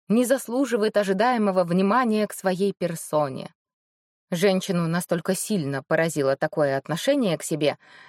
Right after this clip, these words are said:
что она не могла даже словами объяснить свое негодование. Пусть она притворилась, что тонет, но мужчина этого не может знать. Он сейчас по всем человеческим законам должен суетиться вокруг и переживать за ее здоровье.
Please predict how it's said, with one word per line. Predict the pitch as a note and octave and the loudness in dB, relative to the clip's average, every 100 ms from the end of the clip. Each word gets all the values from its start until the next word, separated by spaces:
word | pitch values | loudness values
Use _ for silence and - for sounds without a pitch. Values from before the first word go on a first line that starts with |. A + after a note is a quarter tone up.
| - | -14
что | - - C#4+ | -4 2 2
она | C#4+ C#4+ | 4 4
не | C4+ | 4
могла | B3+ A#3+ A#3 | 2 2 2
даже | A3+ A3 A3 | 2 2 -2
словами | - D4+ D#4+ C#4+ F#3 D#3 | -2 -2 2 2 2 0
объяснить | C#3+ D3+ E3 - C4 | 0 -2 -4 -4 -6
свое | - E3+ D#3+ | -4 -4 -2
негодование. | D#3 D#3+ D#3 C3+ C3 C3 C3 C3 - _ _ _ _ _ _ - | -2 0 0 -2 -4 -12 -14 -16 -20 _ _ _ _ _ _ -8
Пусть | B3+ - | -6 -2
она | B3+ A#3+ A#3+ G3 | 0 0 0 -2
притворилась, | - C4+ G#3+ G#3 C#4 E4+ F3 - | -2 -2 2 2 4 2 0 -2
что | - D3+ | -6 -4
тонет, | - D#3 D3 D3 - - _ _ _ - | 0 0 0 -2 -6 -20 _ _ _ 0
но | A#3+ A3 | 2 4
мужчина | A3 B3 - A#3+ F3 | 2 2 0 0 2
этого | D#3+ D#3 D3+ | 0 0 -2
не | C#3 C3+ | 0 0
может | C3 C3 G3 F4+ A#3+ | -2 0 0 0 -2
знать. | F3+ C3+ - _ _ _ _ _ _ _ - | -4 -4 -8 _ _ _ _ _ _ _ -4
Он | A3+ A#3+ | 0 0
сейчас | C#4 A3 A#3 | 0 0 0
по | - A3 | 0 -2
всем | - G#3+ | 0 -2
человеческим | - G3+ G3 F#3+ F#3 - F#3+ | 2 2 2 0 -4 -4 0
законам | G3 - E4+ A3 D#3+ - - _ - | 0 0 0 0 -2 -8 -20 _ 0
должен | C4 D4+ C4+ B3+ | 4 4 2 0
суетиться | D4 D4 - A3 F#3 | 2 2 0 -2 0
вокруг | F3+ G#3 F#4 - | 0 0 0 0
и | |
переживать | A#3+ A#3+ B3 A3+ A3+ G3+ | -2 0 0 2 0 0
за | A#3 | -2
ее | C4 D4+ | 0 0
здоровье. | B3 D4+ A4 B3+ - C3+ | 2 2 2 -2 -2 -4